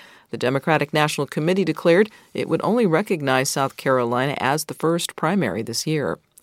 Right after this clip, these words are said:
A former C I A software engineer has been sentenced to forty years in federal prison for leaking classified hacking tools to the whistleblowing platform WikiLeaks.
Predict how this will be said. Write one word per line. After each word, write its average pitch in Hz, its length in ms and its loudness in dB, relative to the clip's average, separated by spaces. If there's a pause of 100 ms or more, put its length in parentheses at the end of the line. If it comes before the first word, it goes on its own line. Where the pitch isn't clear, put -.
(480)
A 147 40 2
former 175 340 4
C 165 240 0
I 151 120 4
A 151 200 6
software 160 560 2
engineer 147 640 0
has 143 180 -4
been 120 200 -4
sentenced 165 560 0
to 117 80 -4
forty 165 400 0
years 160 420 0
in 113 80 -6
federal 135 380 -2
prison 156 420 2 (300)
for 135 160 -4
leaking 139 500 0
classified 139 800 0
hacking 160 600 -4
tools 127 420 -4
to - 120 -8
the 120 80 -6
whistleblowing 151 720 0
platform 156 760 0 (100)
WikiLeaks. 127 800 -2